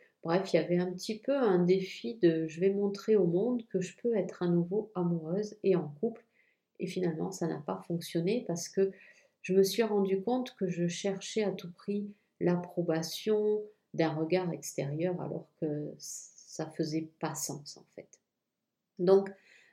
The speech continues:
euh, écoutez vraiment ton ressenti, moi, c'est le conseil que je vais te donner et qui va vraiment te permettre, eh bien,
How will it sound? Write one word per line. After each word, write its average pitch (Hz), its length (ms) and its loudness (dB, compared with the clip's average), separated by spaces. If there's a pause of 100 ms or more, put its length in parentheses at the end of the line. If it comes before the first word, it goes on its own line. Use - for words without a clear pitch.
(140)
euh, 180 200 6 (200)
écoutez 311 500 6
vraiment 214 600 4 (220)
ton 294 260 4
ressenti, 190 680 -2
moi, 190 360 0 (380)
c'est - 540 0
le 190 420 2 (120)
conseil 247 540 0
que 190 160 0
je 170 120 -2
vais 175 220 2
te 170 120 -6
donner 170 460 0 (300)
et 208 120 4
qui 240 160 -2
va 220 180 4
vraiment 240 840 0
te 190 100 0
permettre, 180 640 0 (360)
eh 175 120 2
bien, 175 360 2